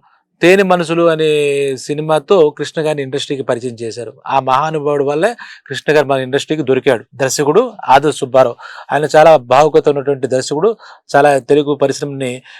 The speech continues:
ఆ, ముఖ్యమైన దర్శకుల్లో ఆయన కూడా ఒకరుగా చెప్పారు. అది, అందులో ఆదుర్తి సుబ్బారావు అంటే కుటుంబ కథా చిత్రాలు, కుటుంబ విలువలతో కూడిన చిత్రాలు చాలా తీసిన చరిత్ర ఆయనదనమాట. ఆదుర్తి సుబ్బారావు గారు తీసినప్పుడు ఈయన పూర్తి పేరు ఏంటంటే, ఆ, శివ-, శివరామకృష్ణమూర్తి.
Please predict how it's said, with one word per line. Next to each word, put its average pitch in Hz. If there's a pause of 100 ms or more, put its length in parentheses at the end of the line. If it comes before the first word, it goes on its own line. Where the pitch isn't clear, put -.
(160)
ఆ, 120 (260)
ముఖ్యమైన 160
దర్శకుల్లో 151
ఆయన 143
కూడా 147
ఒకరుగా 127
చెప్పారు. 123
అది, 147
అందులో 151 (440)
ఆదుర్తి 143
సుబ్బారావు 160
అంటే 156
కుటుంబ 175
కథా 156
చిత్రాలు, 143 (120)
కుటుంబ 156
విలువలతో 151
కూడిన 143
చిత్రాలు 143
చాలా 135
తీసిన 135 (120)
చరిత్ర 147
ఆయనదనమాట. 113 (420)
ఆదుర్తి 196
సుబ్బారావు 185
గారు 175
తీసినప్పుడు 156 (280)
ఈయన 165
పూర్తి 175
పేరు 185
ఏంటంటే, 165 (1160)
ఆ, 131
శివ-, 170
శివరామకృష్ణమూర్తి. 175